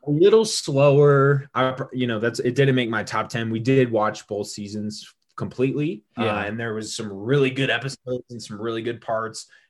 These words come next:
Speaker 1: and some kind of boring parts that didn't make me wanna come back. Uh, and to that point, I don't know, did you watch, it's on H B O.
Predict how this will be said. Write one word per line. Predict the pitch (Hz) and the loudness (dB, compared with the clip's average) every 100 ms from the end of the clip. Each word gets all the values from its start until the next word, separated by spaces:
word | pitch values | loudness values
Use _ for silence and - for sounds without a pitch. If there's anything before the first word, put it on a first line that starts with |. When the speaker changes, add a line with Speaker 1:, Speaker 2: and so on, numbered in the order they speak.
| _ | _
Speaker 1:
and | 95 98 | -14 -12
some | 101 95 87 _ _ _ _ | -12 -14 -16 _ _ _ _
kind | 110 101 | -10 -8
of | |
boring | 92 92 90 | -8 -10 -10
parts | 90 87 - | -8 -10 -10
that | 87 | -12
didn't | 101 95 | -10 -10
make | 92 87 | -10 -12
me | 92 | -12
wanna | 90 78 | -12 -12
come | 92 85 | -14 -12
back. | 80 85 - _ _ _ _ _ - | -12 -12 -16 _ _ _ _ _ -6
Uh, | 110 98 85 - | -4 -2 -6 -6
and | 131 113 | -6 -6
to | 151 | -4
that | 135 208 175 | 0 0 -2
point, | 123 113 110 127 | -8 -8 -6 -2
I | |
don't | 180 147 | -2 0
know, | 139 131 | 0 0
did | 113 127 | -2 -4
you | 139 214 | -2 -2
watch, | 190 160 156 151 - - - - _ _ _ | 0 2 2 0 -10 -12 -16 -20 _ _ _
it's | - 117 | -8 -2
on | 143 175 | 0 0
H | 180 - | -2 -2
B | 127 | 0
O. | 90 87 104 | 0 -4 -10